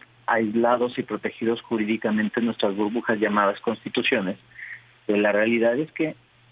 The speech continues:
unimos una tubería a esa burbuja en estos últimos diez años, en donde dijimos, "También queremos que el agua fluya desde lo internacional",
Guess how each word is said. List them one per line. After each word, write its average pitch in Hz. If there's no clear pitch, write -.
unimos 127
una 127
tubería 127
a 104
esa 110
burbuja 127
en 104
estos 110
últimos 117
diez 120
años, 120
en 104
donde 107
dijimos, 131
"También 107
queremos 127
que -
el 135
agua 120
fluya 127
desde 113
lo 107
internacional", 101